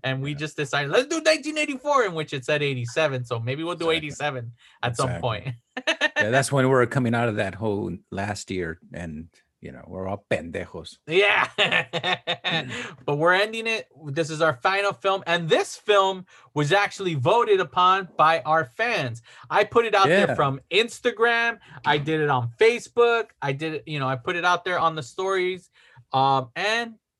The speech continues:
Speaker 1: it all came down to, like, a tie. It was just waiting, like, "Holy hell, we have one." Like, it, it's just like, "What am I gonna do?" It was a tie,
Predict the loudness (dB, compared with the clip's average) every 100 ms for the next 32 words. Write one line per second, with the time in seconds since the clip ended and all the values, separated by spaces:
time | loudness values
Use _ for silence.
0 | _ _ _ -2 2 4 4 0 -6 -2
1 | -2 0 -2 -4 -12 _ _ _ -10 -4
2 | 0 0 -2 _ -6 -6 -2 2 2 0
3 | -8 _ -4 -2 -2 -4 -8 -6 -4 0
4 | 0 -2 -4 -6 -8 -4 -2 -4 -2 2
5 | 4 2 -2 _ -20 _ -4 -2 0 2
6 | 2 2 0 0 0 -2 0 0 0 -8
7 | -10 _ _ -8 -6 -6 -4 -4 -4 _
8 | _ _ -6 -4 -4 -4 -4 -4 -4 -4
9 | -6 -6 -4 -4 -2 2 2 2